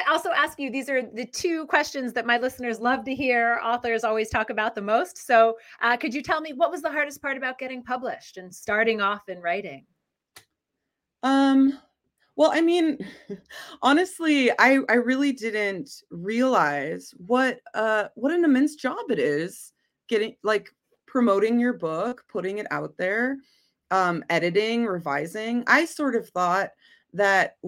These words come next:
Speaker 2: when you, uh, get a book deal, that's sort of it, you know, like, you get to sort of lean back. Um, you definitely don't get to lean back. So, uh, listeners, be aware,
Speaker 1: <laughs>
Speaker 2: the work begins when you get the book deal.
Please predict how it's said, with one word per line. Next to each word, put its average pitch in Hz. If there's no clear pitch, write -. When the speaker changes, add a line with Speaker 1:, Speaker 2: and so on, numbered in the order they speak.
Speaker 2:
when 220
you, 202
uh, 175
get 226
a 226
book 196
deal, 175
that's 247
sort 247
of 202
it, -
you 202
know, 220
like, 202
you 208
get 220
to 214
sort 202
of 175
lean 220
back. 185
Um, 185
you 202
definitely 254
don't 160
get 156
to 156
lean 147
back. 151
So, 160
uh, 156
listeners, 180
be 196
aware, 196
Speaker 1:
<laughs> -
Speaker 2:
the 190
work 240
begins 175
when 175
you 160
get -
the 160
book 139
deal. 143